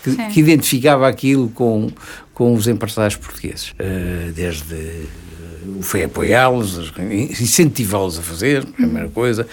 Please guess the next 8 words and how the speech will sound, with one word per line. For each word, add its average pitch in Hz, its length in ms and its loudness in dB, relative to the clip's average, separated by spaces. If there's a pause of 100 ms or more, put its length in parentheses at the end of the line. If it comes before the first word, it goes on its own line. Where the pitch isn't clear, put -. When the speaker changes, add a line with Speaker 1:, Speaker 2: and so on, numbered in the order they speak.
(180)
Speaker 1:
explicar-lhes, - 640 -6
as-, 76 560 -14
enfim, 80 320 -12 (380)
ou 98 100 -12
sensibilizá-los 90 1160 -2 (400)
para 90 100 -4
as 85 80 -8
vantagens, 117 880 0